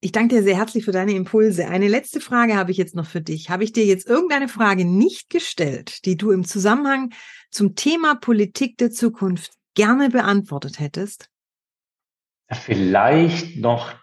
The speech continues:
Speaker 2: die Frage, wie, wie, wie eine Politiker- oder Politikerinnen-Persönlichkeit ausschaut für mich. Also so, das wäre mir vielleicht auch noch wichtig, jetzt am Ende,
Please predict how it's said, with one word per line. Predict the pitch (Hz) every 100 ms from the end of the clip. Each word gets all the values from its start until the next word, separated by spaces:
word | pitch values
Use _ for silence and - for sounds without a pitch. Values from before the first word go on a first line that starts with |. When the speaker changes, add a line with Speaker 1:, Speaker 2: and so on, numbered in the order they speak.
| -
Speaker 2:
die | 110 104
Frage, | - - - 92 101 107 113 104 92
wie, | 95 92 92 92 90 - - _ _ _ _ _ _ _
wie, | 117 117 104
wie | 101 101
eine | 95 107
Politiker- | - - - 101 98 143 156 117 95 82
oder | 92
Politikerinnen-Persönlichkeit | - 101 95 98 - 92 85 104 107 104 - 92 92 104 107 101 - 87 80 - - _ _ _ -
ausschaut | 82 82 - - - - -
für | -
mich. | 104 82 98
Also | 104
so, | 92 92 76 - - - -
das | 101 - 120
wäre | 120
mir | 131 -
vielleicht | 107 101
auch | 113
noch | 95
wichtig, | 110 - -
jetzt | -
am | 98
Ende, | 85 113 135